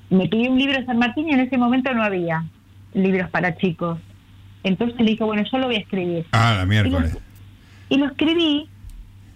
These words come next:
Speaker 1: y, eh, bueno, y dije, "No, pero si les tengo que empezar mejor por el veinticinco de mayo". Bueno, empecé por el veinticinco de mayo. Empecé, digamos, yo previo a esto leía mucho con mis hijos.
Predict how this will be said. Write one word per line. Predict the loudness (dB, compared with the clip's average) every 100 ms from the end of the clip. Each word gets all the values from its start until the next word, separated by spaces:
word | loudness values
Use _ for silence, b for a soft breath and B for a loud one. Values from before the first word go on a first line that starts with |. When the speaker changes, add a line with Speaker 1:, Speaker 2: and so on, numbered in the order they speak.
| -20 -14
Speaker 1:
y, | -8 -2 2 4 4 2 2 2 2 0
eh, | 0 0 -2 -2
bueno, | 0 2
y | 0 0
dije, | 0 0
"No, | 0 0
pero | -2 -2 -4 -6
si | -4
les | -2 -4 -10 -14 -4
tengo | -4 -2
que |
empezar | -4 -6 0 0
mejor | 0 -2
por | -2
el | -2
veinticinco | -2 -2 0 0 2
de |
mayo". | 2 2 0 -2
Bueno, | -4 -4
empecé | -8 -10 -6 -4
por | -4
el |
veinticinco | -4 -6 -6 -2 2
de |
mayo. | 2 2 2 -2 -4 B B B B B -20 -16 -2
Empecé, | 0 0 -2 -2 -2
digamos, | -2 -2 -2 -6 -16 -20 -20 -12
yo | -8 -4
previo | -2 -2 -2
a | -4
esto | -6 -6 -4 -4
leía | -4 -2 0
mucho | 2 0 0
con | -2
mis | -2 -2
hijos. | -2 -2 -2 -4